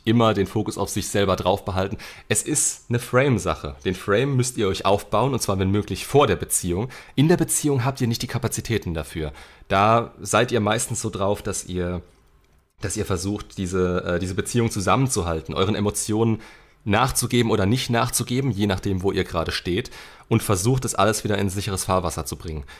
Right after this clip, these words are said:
Und ihr habt teilweise nicht die Möglichkeit dazu, weil, ja, es läuft natürlich alles in, ähm,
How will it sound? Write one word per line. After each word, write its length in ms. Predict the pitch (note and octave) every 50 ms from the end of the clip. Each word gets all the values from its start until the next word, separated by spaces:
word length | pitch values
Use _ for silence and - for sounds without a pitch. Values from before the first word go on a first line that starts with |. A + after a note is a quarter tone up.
| - - _ _ -
Und 140 | G#2 G#2+
ihr 100 | A2+ G#2+
habt 160 | - B2+ - -
teilweise 400 | C3+ C3 B2 B2 B2+ B2 A#2+ A#2
nicht 160 | A#2+ - -
die 80 | A#2
Möglichkeit 580 | G#2+ B2 D3 C#3+ - G#2+ F#2 - - F2 E2 -
dazu, 420 | F2+ - - - G2 G2 A2+ B2+ - - - - - _ _ _ - G2
weil, 600 | E2+ F#2+ G2 G#2 G#2+ G#2+ G#2+ G#2+ G#2+ A2 - - - D#2 D#2+ D2+ C#2+ - - -
ja, 240 | G2+ F#2+ G#2+ G#2+ G#2
es 480 | - - C2 C2 - - E2+ G2+ -
läuft 220 | B2+ B2+ D#3 - -
natürlich 280 | - - - C#3 -
alles 380 | - A#2+ C3+ D3+ D3 - - -
in, 500 | - B2 A#2 B2 B2+ B2+ C3 C3 B2+ B2 -
ähm, 420 | G#2 G#2 G#2+ A2 A2+ A2 A2+ A2